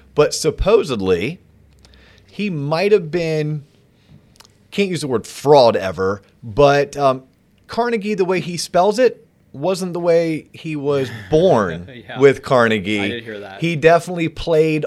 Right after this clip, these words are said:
Speaker 1: on the Carnegie family,
Speaker 2: Yep.
Speaker 1: the billionaire family, um, and changed his name in order to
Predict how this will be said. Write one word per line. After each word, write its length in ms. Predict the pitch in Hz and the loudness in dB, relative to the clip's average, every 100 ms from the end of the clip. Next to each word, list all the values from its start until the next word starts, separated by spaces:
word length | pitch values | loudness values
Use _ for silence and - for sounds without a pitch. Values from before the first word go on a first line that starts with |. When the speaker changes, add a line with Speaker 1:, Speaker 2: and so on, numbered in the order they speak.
| - | -6
Speaker 1:
on 680 | 139 135 131 127 123 123 127 | -4 -2 -2 -2 -4 -6 -6
the 160 | 131 117 | -4 -2
Carnegie 400 | 139 127 123 107 | 0 -2 -4 -4
family, 600 | 139 123 123 120 113 117 | -2 -2 -2 -2 -2 -4
Speaker 2:
Yep. 100 | 110 | -6
Speaker 1:
the 60 | 107 | -4
billionaire 440 | 120 117 117 113 | 0 0 0 -4
family, 600 | 123 113 110 110 107 101 - _ _ | -2 -2 0 2 0 -2 -10 _ _
um, 720 | 117 117 110 107 104 101 98 101 - | 0 4 4 4 0 -2 -8 -10 -2
and 420 | 131 120 110 107 | 0 2 0 -4
changed 400 | - 147 139 - | -2 -2 -2 -4
his 220 | 139 107 | -4 -4
name 400 | 123 135 131 131 | -4 -2 -2 -4
in 80 | 127 | -6
order 320 | 131 143 131 | -2 0 0
to 580 | 127 - 143 123 117 107 | -4 -4 -4 -2 -4 -6